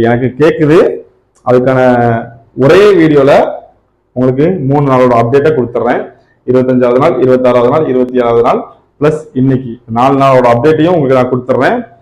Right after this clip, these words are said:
அது என்ன அப்டேட்னு பாத்தீங்கன்னா, இருபத்தஞ்சாவது நாள்ல ஒரு சர்ப்ரைஸ் இருக்கு.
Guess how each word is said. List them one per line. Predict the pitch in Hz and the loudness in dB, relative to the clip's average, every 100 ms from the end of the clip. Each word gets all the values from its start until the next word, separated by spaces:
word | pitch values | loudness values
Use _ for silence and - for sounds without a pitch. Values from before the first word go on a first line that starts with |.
| _ _ - | _ _ -2
அது | 127 127 | 2 2
என்ன | 143 151 | 2 0
அப்டேட்னு | 131 143 143 143 135 | 2 0 0 -4 -2
பாத்தீங்கன்னா, | 117 123 147 151 | -2 0 0 2
இருபத்தஞ்சாவது | 180 190 185 170 160 156 143 | 4 4 4 4 4 2 2
நாள்ல | 147 175 240 - - - _ _ _ _ 117 | 2 2 0 -4 -12 -20 _ _ _ _ -2
ஒரு | 117 143 | 0 0
சர்ப்ரைஸ் | 139 180 165 143 | 0 0 0 -2
இருக்கு. | 139 | 0